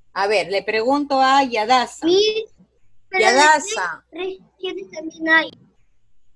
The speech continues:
Speaker 1: Renatito, ya no lo interrumpas un ratito, ¿ya? Vamos, estamos interviniendo. A ver, Yadasa, ¿de tres habrán, eh,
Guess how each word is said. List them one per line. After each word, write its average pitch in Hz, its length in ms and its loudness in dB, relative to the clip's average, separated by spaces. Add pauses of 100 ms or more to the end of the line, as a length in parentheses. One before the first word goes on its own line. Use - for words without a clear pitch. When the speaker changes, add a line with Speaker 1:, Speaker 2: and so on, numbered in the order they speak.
Speaker 1:
Renatito, 285 500 -2
ya 294 140 0
no 330 100 -2
lo 349 80 -6
interrumpas 294 500 -6
un 269 80 -6
ratito, 254 320 -8
¿ya? 208 180 -6
Vamos, 277 300 -6
estamos 269 380 -6
interviniendo. 202 640 -10
A 190 80 -4
ver, 202 300 -2
Yadasa, 247 500 2
¿de 226 140 -2
tres - 800 -4
habrán, 254 640 0
eh, 208 600 -10